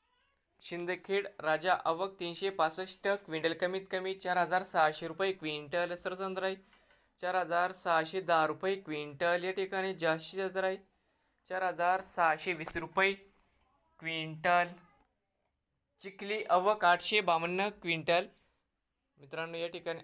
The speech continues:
आज आवक आली आठशे बावन्न क्विंटलची, कमीत कमी चार हजार एकशे पन्नास, सरसंद्राई चार हजार तीनशे पन्नास, जसे असतं चार हजार पाचशे पन्नास रुपये क्विंटल.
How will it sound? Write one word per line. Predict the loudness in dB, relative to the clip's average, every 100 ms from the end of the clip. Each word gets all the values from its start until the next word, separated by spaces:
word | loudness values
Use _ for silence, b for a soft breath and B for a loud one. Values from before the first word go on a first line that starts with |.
| -2
आज | -2 -2 -6
आवक | -6 -6 -6
आली | -6 -2
आठशे | -4 -4 -8
बावन्न | 0 0 0 -6 -10
क्विंटलची, | -10 -6 -6 -6
कमीत | -6 -6 -6 -8
कमी | -8 -8 -10 b b b _ -8
चार | -6
हजार | -6
एकशे | -8 -10 -10
पन्नास, | -6 -6 -4 -4
सरसंद्राई | -6 -6 -6 -4 -4
चार | -2 -2
हजार | -2
तीनशे | -4 -10 -8 -6
पन्नास, | -4 -2 -2
जसे | -2 -6 -6
असतं | -6 -8
चार | -4 -2 -2
हजार | 0 0 -2 -4 _ _ _ _ _ -2
पाचशे | -2 -4 -8
पन्नास | -4 -4 -6 -10
रुपये | -4 -4 -4
क्विंटल. | -8 _ _ _ _ -14 -12 -12 -4 0 0